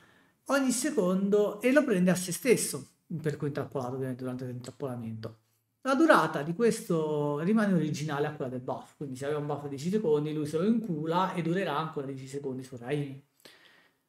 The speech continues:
È carina, il problema è che questa è una ultimate, quindi dovrebbe essere quella che gli svolta il fight.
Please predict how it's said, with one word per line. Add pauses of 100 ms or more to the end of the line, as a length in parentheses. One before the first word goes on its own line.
(680)
È
carina,
il
problema
è
che
questa
è
una
ultimate,
quindi (540)
dovrebbe
essere
quella
che
gli
svolta
il (100)
fight.